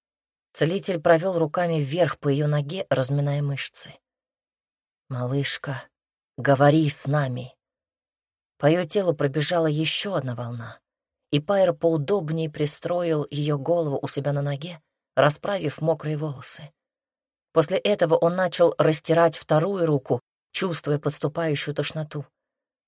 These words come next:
Зачем ей так рисковать своей жизнью? Райма вытащил из рюкзака рубашку,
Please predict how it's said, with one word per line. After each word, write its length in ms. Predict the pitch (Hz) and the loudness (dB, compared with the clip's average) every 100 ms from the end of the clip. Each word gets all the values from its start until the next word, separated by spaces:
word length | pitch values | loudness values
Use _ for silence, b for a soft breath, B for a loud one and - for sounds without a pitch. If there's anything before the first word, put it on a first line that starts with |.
| _ | _
Зачем 580 | 135 151 147 - 185 165 | -2 0 0 -4 -4 -2
ей 240 | 139 143 - - | 2 2 0 -2
так 180 | 131 151 | 0 2
рисковать 540 | 147 - 170 180 156 | 2 4 4 4 2
своей 340 | 147 156 170 | 0 0 0
жизнью? 560 | 143 190 160 147 135 131 _ _ _ _ _ _ _ _ _ _ | -2 -2 -4 -4 -6 -10 _ _ _ _ _ _ _ _ _ _
Райма 440 | 151 185 208 202 175 | 6 8 8 8 6
вытащил 520 | 185 208 170 - 165 | 4 0 -2 0 0
из 220 | 160 147 | 0 -2
рюкзака 480 | 160 143 151 151 156 | -2 0 0 0 -2
рубашку, 600 | 151 143 190 - 127 | 0 -2 -6 -8 -6